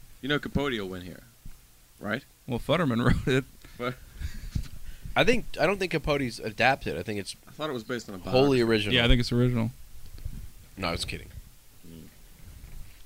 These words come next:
Speaker 3: I love
Speaker 1: It's a,
Speaker 3: Dustin
Speaker 1: it's a
Speaker 3: Hoffman.
Speaker 1: biography, right?
Speaker 2: You do?
Speaker 3: I, I love him.
Speaker 2: Why?
Speaker 3: I mean, he, I, he's 'cause he, 'cause he's great.
Speaker 1: He's another short guy.
Speaker 3: He was great in the seventies and the eighties, but I mean, like, uh, seventies.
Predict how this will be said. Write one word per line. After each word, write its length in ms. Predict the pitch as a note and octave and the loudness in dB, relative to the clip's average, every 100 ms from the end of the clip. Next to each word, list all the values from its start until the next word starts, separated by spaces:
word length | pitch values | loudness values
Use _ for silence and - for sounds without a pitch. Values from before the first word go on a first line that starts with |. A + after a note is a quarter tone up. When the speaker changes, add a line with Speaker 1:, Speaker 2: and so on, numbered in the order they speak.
| - - - - - - - - - - | -16 -16 -18 -20 -20 -20 -20 -20 -18 -10
Speaker 3:
I 60 | A#2 | 0
love 200 | A2+ G#2+ | 2 2
Speaker 1:
It's 80 | F#2 | 0
a, 40 | |
Speaker 3:
Dustin 240 | F#2+ - F#2 | -4 -4 -8
Speaker 1:
it's 60 | |
a 40 | F2 | -8
Speaker 3:
Hoffman. 280 | F2+ F#2+ | -8 -8
Speaker 1:
biography, 760 | F2+ G2+ G2+ G2 G#2+ A2 - - | -6 -4 -4 -6 -8 -8 -12 -4
right? 80 | - | 6
Speaker 2:
You 80 | A#2 | 8
do? 200 | F3 C#4+ - F#2+ | 10 8 0 -6
Speaker 3:
I, 120 | G2 | -4
I 80 | E2 | -4
love 200 | F2+ G#2+ | -4 -4
him. 160 | C3 F#2+ - - - - - | -6 -14 -20 -20 -20 -14 4
Speaker 2:
Why? 240 | B2+ A#2 B2+ - - - - - | 6 6 4 -6 -20 -20 -14 -4
Speaker 3:
I 40 | |
mean, 140 | D3 | 0
he, 60 | F3+ | 0
I, 100 | D#3 | 0
he's 360 | D3+ D3+ D#3 D#3 | -4 -4 -6 -6
'cause 180 | E3+ D#3+ | -4 -4
he, 80 | D#3+ | -4
'cause 220 | - E3 | -6 -6
he's 160 | D3 | -6
great. 340 | B2 G#2+ B2+ - - | -4 0 0 -2 -10
Speaker 1:
He's 200 | - E3+ | -16 -12
another 240 | D#3+ D#3 A2+ | -6 -4 -4
short 340 | - G2 - | -6 -8 -8
guy. 220 | - E2+ - | -10 -12 -4
Speaker 3:
He 80 | D#3 | 2
was 140 | D#3+ | 2
great 180 | D#3 D#3 | 6 4
in 60 | D#3 | 4
the 60 | |
seventies 460 | - C3 A#2+ A#2 A#2 | 0 -2 -2 -4 -6
and 120 | A#2 | -6
the 80 | A2 | -4
eighties, 260 | G#2+ A#2 A#2 | -2 -4 -2
but 160 | A#2+ | 0
I 60 | B2+ | 2
mean, 100 | C3 | 4
like, 220 | C3 B2+ | 2 4
uh, 340 | C3+ B2 A#2 D2 | 6 6 2 -4
seventies. 520 | - G#2 G#2+ A2+ | -2 -2 -2 -6